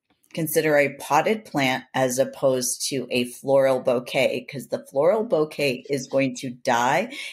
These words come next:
and start to smell in about three and a half days. But a potted plant, every time your friend looks at it,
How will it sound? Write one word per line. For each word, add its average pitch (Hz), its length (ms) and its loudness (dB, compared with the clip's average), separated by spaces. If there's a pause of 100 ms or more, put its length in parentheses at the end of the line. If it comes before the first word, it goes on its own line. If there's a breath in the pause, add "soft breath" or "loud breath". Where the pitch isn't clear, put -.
and 135 140 -4
start 135 320 0
to 196 80 -4
smell 156 720 4
in 143 180 0
about 131 460 0
three 147 280 0
and 185 100 2
a 214 40 2
half 165 320 0
days. 143 400 2
But 139 140 2
a 135 80 2
potted 135 480 0
plant, 127 420 -2 (480 loud breath)
every 143 200 2
time 151 200 -2
your 147 80 -2
friend 143 300 0
looks 165 240 2
at 107 160 2
it, 113 140 -2